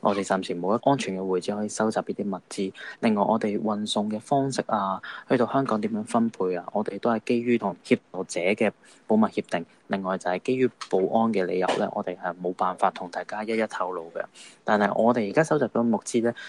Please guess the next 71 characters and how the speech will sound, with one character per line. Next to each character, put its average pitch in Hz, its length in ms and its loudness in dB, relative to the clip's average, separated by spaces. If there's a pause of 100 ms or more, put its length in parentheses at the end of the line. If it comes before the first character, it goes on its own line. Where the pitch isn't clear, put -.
基 139 140 6
本 127 100 6
上 110 80 6
全 98 220 2
部 85 100 -2
都 - 80 -6
係 - 160 -2
防 82 140 -2
禦 87 140 -10
性 87 160 -12
質 101 120 -2
嘅 92 120 -10
物 87 180 -10
資 104 160 0
嚟 85 100 -2
嘅， - 140 -4 (380)
就 - 100 2
係 95 60 6 (120)
安 135 120 4
全 95 180 -6
帽 85 320 -2
啊、 90 240 2 (220)
防 98 120 2
毒 87 120 -2
面 95 120 -6
具。 92 120 -2
噉 110 200 0 (120)
其 - 80 -14
實 92 120 0
防 92 160 -4
毒 90 60 -6
面 90 160 -8
具 101 120 -2
嗰 95 220 0
一 - 40 -6
part 120 180 -2
係 92 80 0
比 - 100 -8
較 104 80 -2
複 101 200 -4
雜 90 160 -2
啲 - 180 -4 (100)
嘅， 90 220 -4
包 120 100 2
括 107 180 -4
咗 98 200 0
嗰 110 140 2
個 92 240 2 (340)
filter 131 340 2
啊， 92 400 2 (240)
包 123 120 4
括 113 100 -2
咗 107 180 4
嗰 110 120 -2
個 107 80 0 (160)
本 101 100 0
身 113 80 0
嘅 104 140 -2
豬 139 240 0
嘴 98 240 0
啊 98 120 4
等 95 200 -2
等 95 180 0
啊， 90 100 -4
我 98 120 2
哋 95 140 0
都 113 100 2
需 113 360 4
要 90 60 0
收 107 260 2
集。 - 120 0